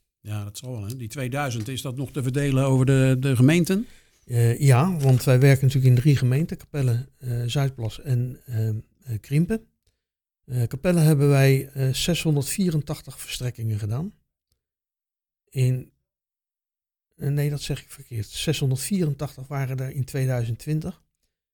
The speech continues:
Speaker 2: en twaalfhonderdtweeënzestig in tweeduizend eenentwintig.
Speaker 1: Alleen in Capelle? Dat is
Speaker 2: Alleen
Speaker 1: bijna
Speaker 2: in Capelle
Speaker 1: verdubbeld.
Speaker 2: al.
Speaker 1: Bijna verdubbeling.
Speaker 2: Nou, in Krimp-,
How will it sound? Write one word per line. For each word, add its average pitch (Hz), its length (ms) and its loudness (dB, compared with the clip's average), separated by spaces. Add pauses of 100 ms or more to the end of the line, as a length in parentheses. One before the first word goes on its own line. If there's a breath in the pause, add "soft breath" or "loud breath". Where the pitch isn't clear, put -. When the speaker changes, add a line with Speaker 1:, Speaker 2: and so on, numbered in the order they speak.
Speaker 2:
en - 100 -18
twaalfhonderdtweeënzestig 131 1200 -4
in 135 120 -6
tweeduizend 127 600 -4
eenentwintig. 107 640 -2
Speaker 1:
Alleen - 280 -20
in 127 100 -12
Capelle? 151 300 -4 (360)
Dat 131 100 -16
is - 20 -8
Speaker 2:
Alleen 165 160 4
Speaker 1:
bijna 190 60 6 (100)
Speaker 2:
in - 40 2
Capelle 135 140 2
Speaker 1:
verdubbeld. 107 320 2
Speaker 2:
al. - 80 -20
Speaker 1:
Bijna 127 260 0
verdubbeling. 120 600 0
Speaker 2:
Nou, 131 140 -2
in 135 80 4
Krimp-, 135 380 2